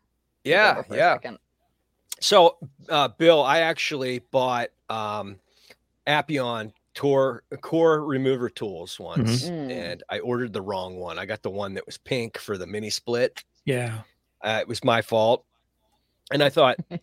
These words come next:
Speaker 1: "I'm gonna just drive on over to True Tech Tools." It's in Mogadore, right? Is that
Speaker 3: Right,
Speaker 1: where
Speaker 3: right,
Speaker 1: it's
Speaker 3: right.
Speaker 1: at?
Speaker 3: Yeah,
Speaker 1: Yeah,
Speaker 3: yeah.
Speaker 1: 'cause I go by there almost every day.
Speaker 3: Do you?
Speaker 1: So this
Speaker 3: Wow.
Speaker 1: was at the,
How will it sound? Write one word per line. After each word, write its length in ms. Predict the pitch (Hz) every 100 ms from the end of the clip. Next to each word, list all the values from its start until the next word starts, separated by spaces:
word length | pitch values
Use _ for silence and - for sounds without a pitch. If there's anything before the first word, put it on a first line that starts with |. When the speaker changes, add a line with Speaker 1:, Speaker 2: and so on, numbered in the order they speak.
| -
Speaker 1:
"I'm 100 | 320
gonna 240 | 403 185 120
just 240 | - 156 -
drive 320 | 135 139 131
on 200 | 131 127
over 220 | 120 104
to 80 | 90
True 240 | - 113
Tech 280 | - 90 -
Tools." 460 | - 95 - - - _ _ _ _ _ -
It's 160 | -
in 120 | 247 156
Mogadore, 600 | 139 139 113 82 80 82
right? 280 | 104 147
Is 40 | - _ -
that 80 | 156
Speaker 3:
Right, 120 | 139
Speaker 1:
where 80 | -
Speaker 3:
right, 80 | 123
Speaker 1:
it's 80 | 107
Speaker 3:
right. 60 | 226 220
Speaker 1:
at? 60 | - _
Speaker 3:
Yeah, 260 | 135 160 117 -
Speaker 1:
Yeah, 180 | 165 135
Speaker 3:
yeah. 40 |
Speaker 1:
'cause 200 | - 175 -
I 120 | 233
go 140 | 262
by 240 | 233 214 202
there 220 | 185 170
almost 320 | 170 151 139
every 240 | 151 135 120
day. 200 | 104 - _ 156
Speaker 3:
Do 120 | 202
you? 200 | 294 202
Speaker 1:
So 140 | 120 202
this 140 | 185
Speaker 3:
Wow. 40 | 127
Speaker 1:
was 120 | 247
at 120 | 247 185
the, 160 | 175